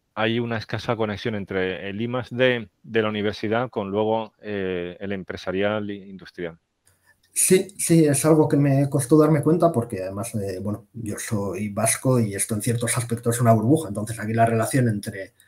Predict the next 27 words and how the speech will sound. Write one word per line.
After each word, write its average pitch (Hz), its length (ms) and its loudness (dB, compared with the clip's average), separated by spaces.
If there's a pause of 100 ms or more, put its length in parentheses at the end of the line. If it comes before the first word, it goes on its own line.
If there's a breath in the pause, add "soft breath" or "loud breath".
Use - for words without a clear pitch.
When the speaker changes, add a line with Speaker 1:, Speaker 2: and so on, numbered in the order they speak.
(140 soft breath)
Speaker 2:
la 117 120 2
universidad, 101 540 2
especialmente 107 560 -6
la 104 100 0
de 107 80 -2
Mondragón, 104 600 2 (760)
y 95 180 -6
la 95 120 -6
industria 104 440 -2
es - 80 -2
mucho 104 300 -2
más 95 580 -4
estrecha. - 560 -2 (960)
Pero 104 240 0
sí 139 220 4
es 139 160 4
verdad 113 360 0
que, 98 600 -2 (840 soft breath)
que - 80 2
en 107 100 6
el 95 120 0
resto 110 280 2
del 107 140 4
país, 101 400 0
eh, 95 200 0
se - 220 -2
nota, 98 460 -4